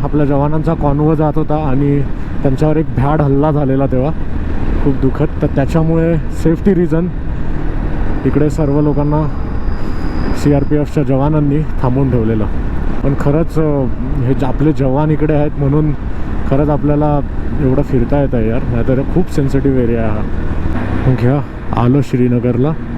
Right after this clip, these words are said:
दल लेक जवळच आपण एक रूम घेऊ, जे घंटाघर आहे ना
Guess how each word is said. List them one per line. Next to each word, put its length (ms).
दल 160
लेक 260
जवळच 440
आपण 320
एक 180
रूम 240
घेऊ, 180
जे 120
घंटाघर 540
आहे 100
ना 120